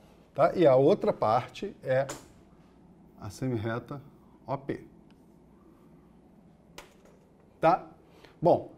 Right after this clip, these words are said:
é, qual vai ser a principal ideia de ângulo? Em princípio, um, um ângulo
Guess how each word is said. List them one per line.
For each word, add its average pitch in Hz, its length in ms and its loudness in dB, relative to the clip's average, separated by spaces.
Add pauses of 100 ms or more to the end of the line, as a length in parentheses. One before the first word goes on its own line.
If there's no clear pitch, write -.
(180)
é, 139 300 4 (840)
qual 247 160 6
vai 285 100 8
ser - 160 -2
a 247 80 4
principal 220 460 0
ideia 185 260 6
de 170 140 2
ângulo? 90 320 -6 (180)
Em 175 80 -6
princípio, 247 640 -2 (180)
um, 160 400 2
um 143 80 6
ângulo 123 420 2